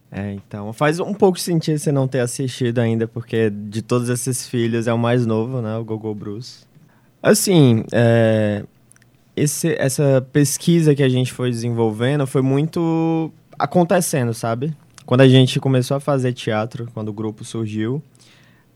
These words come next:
a gente foi fazendo o que tava dando vontade e tal hora a gente percebeu que a gente tava, que isso era muito urgente pra gente, né?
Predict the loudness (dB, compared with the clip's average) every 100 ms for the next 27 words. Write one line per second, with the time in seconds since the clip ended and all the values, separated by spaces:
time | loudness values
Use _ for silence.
0 | -2 0 0 0 -4 -2 -4 0 0 0
1 | -4 -6 0 0 2 0 0 -2 -2 -2
2 | -2 2 2 2 0 -4 -4 -6 -10 _
3 | _ _ _ 2 6 8 8 6 2 2
4 | -2 0 4 4 4 0 0 0 -2 0
5 | -2 -4 -8 -6 -4 -4 -2 -2 0 2
6 | 2 4 4 4 2 2 4 6 8 8
7 | 8 2 0 -6 -6 -6 -8 -10 -12 -10
8 | -10 -10